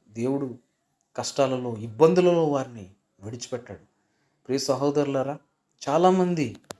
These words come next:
వారికున్నట-, వారికున్నటువంటి అపోహ ఏమిటంటే, "నేను దేవునిలోకి వచ్చిన తర్వాతే నాకు కష్టాలు, ఇబ్బందులు ఎక్కువగా ఉన్నాయి" అనే అపోహలో వారు ఉంటారు. నిజంగా ప్రియ సహోదరులారా,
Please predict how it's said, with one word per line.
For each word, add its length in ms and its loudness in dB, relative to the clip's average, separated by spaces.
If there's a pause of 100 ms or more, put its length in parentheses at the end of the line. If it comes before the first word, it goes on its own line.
(100)
వారికున్నట-, 480 -2
వారికున్నటువంటి 960 0
అపోహ 320 0
ఏమిటంటే, 680 -8 (640)
"నేను 200 2
దేవునిలోకి 960 2 (400)
వచ్చిన 340 -4
తర్వాతే 560 6
నాకు 260 -2 (120)
కష్టాలు, 460 0
ఇబ్బందులు 720 -2 (160)
ఎక్కువగా 460 0
ఉన్నాయి" 440 0 (200)
అనే 140 -10
అపోహలో 600 4
వారు 200 2
ఉంటారు. 300 -12 (540)
నిజంగా 460 -4 (140)
ప్రియ 140 0
సహోదరులారా, 760 2